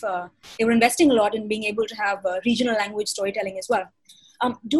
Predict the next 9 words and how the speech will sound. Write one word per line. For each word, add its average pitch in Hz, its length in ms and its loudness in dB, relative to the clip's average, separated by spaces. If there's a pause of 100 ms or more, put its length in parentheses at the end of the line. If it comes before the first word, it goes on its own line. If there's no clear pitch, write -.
you 453 160 4
think 320 260 2
that 254 140 2
is 285 120 2
something 262 560 -2 (720)
that 254 160 0
can 277 160 2
change 330 380 2
publishing? 202 600 -2